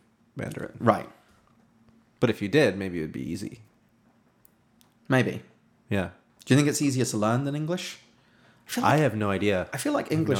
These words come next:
Speaker 2: is
Speaker 1: idea.
Speaker 2: more natural, just
Speaker 1: I've
Speaker 2: because
Speaker 1: done <laughs> just because I'm British.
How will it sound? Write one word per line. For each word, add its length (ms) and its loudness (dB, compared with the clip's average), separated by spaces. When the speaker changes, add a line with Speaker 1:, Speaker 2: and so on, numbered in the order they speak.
Speaker 2:
is 80 0
Speaker 1:
idea. 100 2
Speaker 2:
more 80 0
natural, 500 -6
just 100 -6
Speaker 1:
I've 120 6
Speaker 2:
because 640 0
Speaker 1:
done 320 -6
<laughs> 20 -
just 180 -6
because 360 -4
I'm 80 0
British. 440 -6